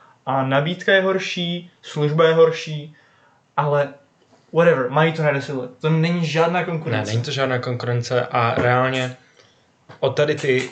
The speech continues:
Speaker 2: trasy se prostě dělá, že jo, soutěž. Kapitalismus neumí ocenit věci jako, jako, jako pohodlí, kvalita služeb, prostě příjemný zážitek z vlaku. Jediný, co umí kapitalismus, je ocenit, kolik za to stát zaplatí.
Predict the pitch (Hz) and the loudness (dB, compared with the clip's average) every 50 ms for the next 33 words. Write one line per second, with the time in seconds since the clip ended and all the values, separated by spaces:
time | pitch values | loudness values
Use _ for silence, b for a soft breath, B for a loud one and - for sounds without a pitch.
0 | - - - - - - 120 120 110 - - - - - 113 120 - - - 120 | -10 -16 -18 -6 -2 0 2 2 2 0 -4 -6 -6 -8 -10 -10 -12 -10 -10 -8
1 | 117 - 120 117 - - - 113 110 123 120 113 110 110 107 117 113 110 - - | -8 -6 -8 -8 -8 -8 -10 -6 -2 0 0 0 0 -2 -4 -4 -6 -6 -6 -6
2 | 113 104 - - - 117 - - - - _ _ _ b b b b b b b | -6 -10 -12 -14 -16 -16 -14 -16 -16 -18 _ _ _ b b b b b b b
3 | b b _ _ _ _ _ _ _ _ _ _ _ _ _ _ _ _ _ _ | b b _ _ _ _ _ _ _ _ _ _ _ _ _ _ _ _ _ _
4 | _ _ - 139 143 147 160 151 156 156 147 151 143 135 143 143 - - - - | _ _ -4 -2 -2 -2 -4 -2 0 0 2 2 0 0 -2 -4 -4 -6 -6 -6
5 | - 135 131 139 151 160 170 175 185 180 175 160 - 156 135 - - 156 143 139 | -6 -4 -2 -2 -2 -2 -2 -2 -2 -4 -4 -2 -2 -2 -2 -2 -4 -4 -4 -4
6 | 143 139 127 123 127 120 117 - - 123 113 110 - 135 123 123 120 123 - - | -6 -6 -4 -2 -2 -2 -2 -2 -4 -6 -6 -8 -10 -8 -8 -8 -8 -6 -2 0
7 | 127 123 120 120 123 - 127 123 120 117 - - 127 120 120 - - - - - | 0 2 2 0 -2 -4 -6 -6 -6 -6 -6 -4 -4 -4 -4 -6 -10 -16 -16 -14
8 | - - 127 117 117 113 - 127 120 113 113 113 - - - - 131 120 120 131 | -6 -2 -2 -2 -2 -2 0 0 2 2 0 -2 -6 -8 -4 -2 0 0 0 0
9 | 123 120 117 113 110 107 104 110 - - _ _ - - 113 120 123 123 123 123 | -2 -2 -4 -4 -4 -6 -8 -10 -16 -20 _ _ -8 -2 0 2 2 2 2 0
10 | 123 120 - - - 123 120 113 113 113 110 107 104 - - - - 117 110 - | -2 -4 -2 -4 -4 -4 -4 -2 -2 -2 -2 -4 -6 -12 -16 -14 -12 -12 -12 -12
11 | 127 117 - - 123 123 123 127 123 120 117 120 120 113 - - 131 127 117 107 | -12 -10 -8 -6 -4 -2 0 0 2 2 2 2 2 0 -2 -6 -6 -6 -4 -4
12 | 110 107 - - - - - B B B B - 127 127 123 139 143 135 127 - | -4 -6 -6 -8 -10 -12 -12 B B B B -4 -4 -2 -2 -2 -4 -4 -4 -4
13 | 135 127 123 123 127 120 127 123 - 123 117 117 120 120 - - 127 113 - - | -4 -4 -4 -4 -4 -4 -4 -4 -2 -2 -2 -2 -4 -4 -4 -4 -4 -4 -4 -4
14 | 123 120 113 - - - 131 127 123 123 123 117 - 120 - - - 123 117 117 | -4 -4 -6 -4 -4 -2 0 0 0 -2 -4 -4 -4 -6 -4 0 0 2 2 2
15 | 113 - - 120 113 113 - - - | 0 0 0 -2 -2 -2 -6 -12 -18